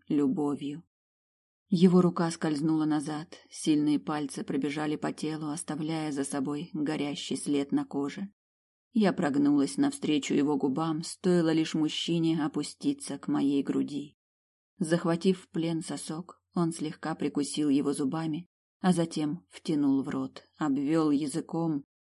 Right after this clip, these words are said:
и волна наслаждения пронзила моё тело. Я выгнулась ещё сильнее, опустила руки и вцепилась пальцами в густые волосы мужа, а он продолжал свою настойчивую ласку,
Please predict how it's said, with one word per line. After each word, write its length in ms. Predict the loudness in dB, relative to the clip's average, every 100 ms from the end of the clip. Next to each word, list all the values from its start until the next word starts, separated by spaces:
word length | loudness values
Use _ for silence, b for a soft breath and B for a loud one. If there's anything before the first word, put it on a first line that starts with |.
| 0
и 60 | 2
волна 420 | 4 4 4 4
наслаждения 1000 | 2 0 -4 -6 -6 -4 -2 0 -2 -4 -4
пронзила 640 | -2 0 0 0 0 2
моё 260 | 2 0 -2
тело. 440 | -6 -6 -6 -8 _ _ _ _ _ _ _
Я 240 | 4 6 6
выгнулась 540 | 4 4 4 2 0
ещё 380 | -2 -2 -2 -4
сильнее, 640 | -4 -2 0 0 -2 -6 -12 -6
опустила 680 | -2 0 -2 2 4 4 4
руки 400 | 2 0 -2 -4 b b
и 120 | 0 0
вцепилась 680 | 0 -4 -2 0 0 -2 -6
пальцами 580 | -8 -6 -6 0 2
в 80 | 2
густые 540 | 0 -4 -2 2 4 4
волосы 460 | 2 0 -2 -2
мужа, 500 | 0 0 0 -4 -14 _ _ _ _
а 140 | 6 6
он 220 | 6 2
продолжал 760 | -2 -2 -2 -4 -6 -4 -2 -4
свою 300 | -2 2 4
настойчивую 800 | 2 -2 0 0 0 0 0 0
ласку, 500 | -2 -6 -8 -6